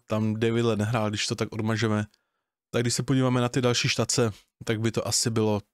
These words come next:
tři minus, čtyři z pěti, ale jenom z toho důvodu, že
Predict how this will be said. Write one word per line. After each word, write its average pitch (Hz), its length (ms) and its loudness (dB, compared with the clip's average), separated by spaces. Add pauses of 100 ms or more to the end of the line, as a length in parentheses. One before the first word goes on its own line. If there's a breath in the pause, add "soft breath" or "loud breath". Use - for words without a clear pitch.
(720)
tři - 300 2
minus, 135 440 2
čtyři 113 500 0
z - 160 -2 (220)
pěti, 117 880 0 (840 soft breath)
ale 117 140 2
jenom 131 220 4
z - 60 -2
toho 127 160 2
důvodu, 117 360 2
že 104 300 0